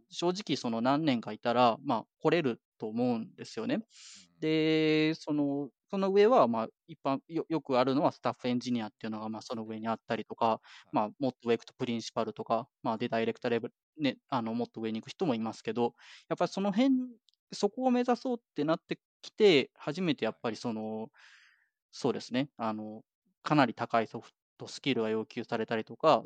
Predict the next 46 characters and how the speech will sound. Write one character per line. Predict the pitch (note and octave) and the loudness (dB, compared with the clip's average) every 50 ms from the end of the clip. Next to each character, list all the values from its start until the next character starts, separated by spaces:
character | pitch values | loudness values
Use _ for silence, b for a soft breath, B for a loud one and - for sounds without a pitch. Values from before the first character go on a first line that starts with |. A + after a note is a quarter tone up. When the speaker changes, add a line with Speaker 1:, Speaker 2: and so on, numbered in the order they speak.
| - | -4
Speaker 1:
さ | - B2 | -8 -8
っ | |
き | - - B2 | -6 -4 -6
み-、 | A#2 A2 - - _ | -6 -6 -6 -12 _
言 | - C#3 | -16 -14
っ | - | -10
て | - B2+ | -10 -6
た | - A2 G#2+ | -6 -4 -6
み | A2 - | -4 -4
た | A2 G#2+ | -2 -2
い | A2+ | 2
な、 | C3 - - B2+ | 4 4 4 4
ま | A2+ A2 | 4 0
あ、 | A2 | -2
言 | - C3 A#2+ A#2 | -2 -2 -2 -2
語 | A#2 A2+ G#2+ | -2 -4 -6
と | - A2 | -6 -6
か、 | - A#2+ C3+ F3 - _ _ _ _ - | -2 -2 -2 -2 -4 _ _ _ _ -6
文 | B3+ A#3+ A3 | -4 -4 -2
化 | - A2 | -2 -4
の | G#2+ A2 | -6 -4
壁 | - B2+ B2 B2+ C3 | -2 -2 0 0 -2
っ | C3 | -6
て | _ _ - C3 | _ _ -2 -2
い | |
う | B2 | 0
の | A#2 B2+ D3 | 0 0 2
が | G3 F#3+ D3 | 2 2 2
出 | C3+ C#3+ | 2 0
て | - D3 | -4 -4
く | - - C#3 | -6 -4 -4
る | D3 D#3+ | -4 -2
の | A3 | 0
は、 | G#3 D#3+ | 0 0
ま | B2+ | 0
あ、 | A#2 | -2
そ | - - B2+ | -4 -10 -12
こ | - D3 | -12 -8
か | - - F#3 | -4 -2 0
ら | F3+ E3 | 2 2
だ | C3 A2+ | 2 2
と | - A2+ A2 | 0 -2 -4
思 | G#2+ A2+ A2+ A2 | -2 -2 -4 -4
う | |
の | G#2+ G#2+ A2 | -6 -4 0
で、 | A#2+ B2 A#2 | 2 2 2